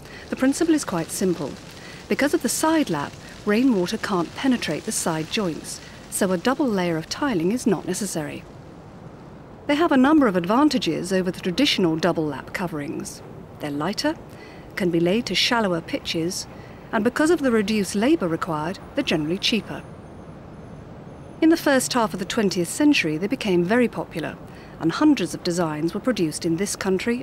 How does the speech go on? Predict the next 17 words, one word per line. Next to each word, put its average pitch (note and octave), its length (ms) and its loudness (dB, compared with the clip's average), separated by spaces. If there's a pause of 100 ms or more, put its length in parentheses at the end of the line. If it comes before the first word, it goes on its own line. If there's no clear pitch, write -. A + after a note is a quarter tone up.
or B3 200 2
imported F#3 400 -2
from D#3 160 -4
abroad. D#3+ 460 -4 (4000)
In C#4+ 140 8
the F4+ 80 8
nineteen G3+ 420 4
fifties, F3 580 2 (280)
developments B3 600 4
in G3+ 120 2
technology F#3+ 720 2
enabled G#3 400 2
the F#3 80 -6
production G#3+ 480 0
of - 160 -6
concrete C#4 480 4
tiles, C#3 500 -4